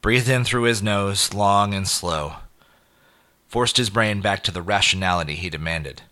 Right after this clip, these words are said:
Forced himself to actually think about what was happening and not what he was feeling. Not the fleeting sensations and weak fears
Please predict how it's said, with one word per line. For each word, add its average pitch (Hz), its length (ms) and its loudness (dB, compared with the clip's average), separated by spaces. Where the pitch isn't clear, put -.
Forced - 320 0
himself 120 360 2
to 113 80 2
actually 98 280 2
think 120 440 -4
about 90 360 -2
what 85 120 -4
was 85 160 -4
happening 73 460 -2
and 85 160 -8
not 90 220 -2
what 78 140 -6
he 85 80 -10
was 78 180 -6
feeling. 71 460 -8
Not 120 220 4
the 117 100 -2
fleeting 110 420 -2
sensations 98 680 -2
and 87 180 -6
weak 95 220 -8
fears 80 600 -4